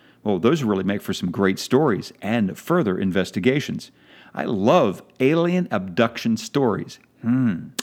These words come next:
So who says that they have actually been abducted by alien people? Well,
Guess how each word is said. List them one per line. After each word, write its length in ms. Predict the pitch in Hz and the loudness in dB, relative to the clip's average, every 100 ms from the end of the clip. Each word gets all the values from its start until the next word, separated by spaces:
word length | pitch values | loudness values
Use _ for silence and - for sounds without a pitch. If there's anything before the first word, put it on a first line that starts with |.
| - - - - | -12 -20 -20 -6
So 320 | - 220 202 | 0 4 2
who 320 | - 254 254 | 2 2 2
says 720 | - - 247 285 151 120 135 | 0 0 0 2 0 0 -2
that 260 | 143 147 117 | -2 -2 2
they 220 | 151 226 | 2 4
have 180 | 185 131 | 2 4
actually 400 | 127 127 156 151 | 2 2 0 0
been 340 | 120 113 131 - | 4 4 2 0
abducted 1000 | 123 110 95 165 196 - 113 135 165 107 | -2 -2 0 2 2 2 2 2 2 2
by 880 | 104 110 113 113 117 120 120 123 - | 4 6 4 4 4 4 4 0 0
alien 720 | 131 143 131 98 101 143 160 - _ _ _ _ | 2 4 4 2 2 0 -2 -10 _ _ _ _
people? 380 | - - - - _ _ - | -2 0 -2 -6 _ _ 2
Well, 360 | 151 120 123 | 4 4 0